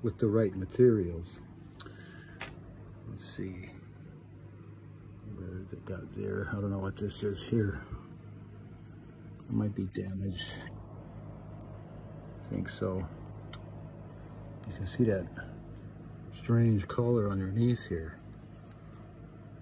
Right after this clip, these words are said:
They had the knobs in place and everything before they gilded the plate. Huh, see, right there it is.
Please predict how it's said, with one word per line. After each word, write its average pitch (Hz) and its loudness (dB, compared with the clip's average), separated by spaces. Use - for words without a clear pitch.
They 107 2
had 113 6
the 98 2
knobs 120 8
in 101 6
place 98 2
and 101 2
everything 110 6
before 101 6
they 98 4
gilded 117 10
the 98 0
plate. - 2
Huh, 156 2
see, 147 4
right 135 4
there 175 4
it 90 2
is. 127 0